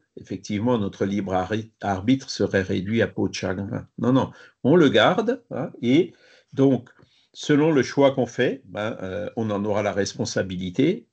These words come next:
donc les mérites si on a fait le bien et la responsabilité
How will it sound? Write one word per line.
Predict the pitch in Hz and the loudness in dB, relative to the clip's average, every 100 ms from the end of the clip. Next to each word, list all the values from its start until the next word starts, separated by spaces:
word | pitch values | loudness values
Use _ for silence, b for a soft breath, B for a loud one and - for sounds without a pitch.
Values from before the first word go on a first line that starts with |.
| _ - - | _ -14 -10
donc | - 95 92 | -2 -2 0
les | 120 127 | 6 6
mérites | 117 113 147 175 - - | 6 4 4 0 -6 -12
si | - 104 | -8 -6
on | 92 | -6
a | |
fait | - 92 | -6 -6
le | 85 | -6
bien | 87 104 165 - | -4 -2 -2 -4
et | 92 104 107 | -6 -6 -8
la | 90 | -4
responsabilité | 98 95 101 - 92 87 87 87 120 165 | -4 -4 -8 -4 -4 -2 -4 0 0 -2